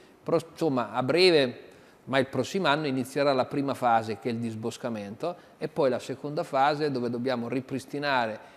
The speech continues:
il, lo sbarramento e quindi poi ripristinare il lago, che era un lago di sette ettari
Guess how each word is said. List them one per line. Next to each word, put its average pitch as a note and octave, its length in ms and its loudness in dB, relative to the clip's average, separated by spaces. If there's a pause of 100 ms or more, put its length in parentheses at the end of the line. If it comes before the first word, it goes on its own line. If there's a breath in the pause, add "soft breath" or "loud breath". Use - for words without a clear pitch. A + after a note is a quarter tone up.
(120 loud breath)
il, B2 540 -2
lo B2+ 80 -2
sbarramento C3 960 2
e C3 100 -8
quindi B2+ 280 -6
poi B2 180 -2
ripristinare A#2+ 580 -6
il G#2 100 -8
lago, G#2 360 -4
che - 100 -8
era A#2 100 -2
un C3 120 -4
lago B2+ 240 4
di B2 100 -4
sette C3+ 400 -2
ettari D3 340 -4